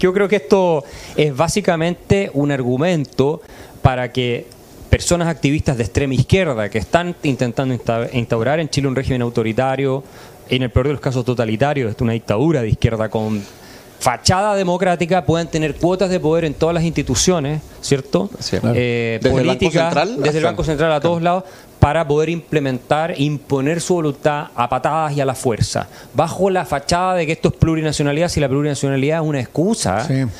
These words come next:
Speaker 1: y nadie la ha podido definir, pero es una excusa de un proyecto autoritario para poner a sus activistas extremos en posiciones de poder que son claves
Speaker 3: Permanente,
Speaker 1: dentro del
Speaker 3: además,
Speaker 1: Estado y
Speaker 3: claro.
Speaker 1: permanentemente. Eso es la plurinacionalidad.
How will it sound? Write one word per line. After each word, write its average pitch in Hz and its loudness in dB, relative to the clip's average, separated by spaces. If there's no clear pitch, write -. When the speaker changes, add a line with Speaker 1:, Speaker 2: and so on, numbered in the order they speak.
Speaker 1:
y 120 2
nadie 151 2
la 180 2
ha - 0
podido 160 2
definir, 151 0
pero 143 2
es 143 0
una 156 0
excusa 143 -2
de 143 6
un 147 -4
proyecto 151 2
autoritario 135 0
para 127 4
poner 151 2
a 123 -2
sus 233 2
activistas 190 2
extremos 185 0
en 139 -2
posiciones 147 2
de 175 2
poder 143 0
que - -6
son 160 -2
claves 175 0
Speaker 3:
Permanente, 180 0
Speaker 1:
dentro 247 0
del - 0
Speaker 3:
además, 147 0
Speaker 1:
Estado 269 2
y 156 0
Speaker 3:
claro. 139 -4
Speaker 1:
permanentemente. 190 0
Eso 269 4
es - 0
la 240 2
plurinacionalidad. 208 0